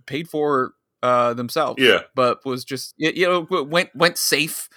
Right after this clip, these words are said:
Speaker 1: and was just, like, going through, like, "You know what? I'm done with, I'm done being safe.
Speaker 2: I'm done being safe.
Speaker 1: And this is the easiest way out of it, baby."
Speaker 2: Tell
Speaker 1: Ironically, in a very unsafe way.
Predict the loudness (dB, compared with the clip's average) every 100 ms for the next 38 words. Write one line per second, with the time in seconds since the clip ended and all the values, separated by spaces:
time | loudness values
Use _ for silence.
0 | -20 -20 _ -6 -4 -4 -6 -4 -2 -2
1 | -2 -4 -4 -6 -6 -4 -4 -6 -6 -4
2 | -4 -6 -14 -10 -10 -8 -12 -12 -16 -12
3 | -10 -10 -10 -10 -10 -8 -4 -4 -2 -4
4 | -4 -8 -14 -8 -4 0 0 0 -2 -2
5 | 0 0 2 2 0 2 2 2 -2 -10
6 | -8 -6 -4 -4 -6 -12 -20 _ _ _
7 | -6 2 4 6 8 10 10 8 4 2
8 | 4 6 4 4 4 6 6 6 4 4
9 | 2 2